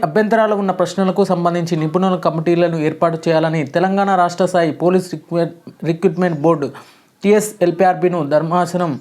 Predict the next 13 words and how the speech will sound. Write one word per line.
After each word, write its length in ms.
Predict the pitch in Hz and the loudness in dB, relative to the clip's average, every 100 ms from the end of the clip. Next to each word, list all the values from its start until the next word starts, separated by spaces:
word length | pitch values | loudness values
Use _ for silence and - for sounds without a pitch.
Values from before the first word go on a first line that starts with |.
| - _ _ _ - | -12 _ _ _ -2
ఆదేశించింది. 680 | 143 156 170 175 156 170 190 254 - - - - - | 0 2 0 0 -2 0 0 -2 -6 -20 -20 -14 -2
ఆ 60 | 170 | 0
కమిటీల 420 | 170 185 202 240 | 0 -2 2 2
నివేదికలను 560 | 226 202 208 202 208 202 | 2 2 2 2 2 2
అనుగుణంగా 480 | 175 180 196 190 185 | 2 2 2 2 0
చర్యలు 360 | 185 165 180 180 | 0 2 2 2
తీసుకోవాలని, 560 | 180 180 180 175 190 | 0 2 2 2 2
వెంటనే 360 | 165 175 208 208 | 0 0 0 0
నియామక 440 | 180 180 185 175 | 0 0 0 0
ప్రక్రియ 360 | 180 180 180 175 | 0 0 0 0
ప్రారంభించి 560 | 175 160 175 175 165 190 | 2 0 0 -2 -2 0
నాలుగు 320 | 165 185 185 | 2 2 4
వారాల్లో 560 | 175 180 190 185 190 | 4 4 2 2 2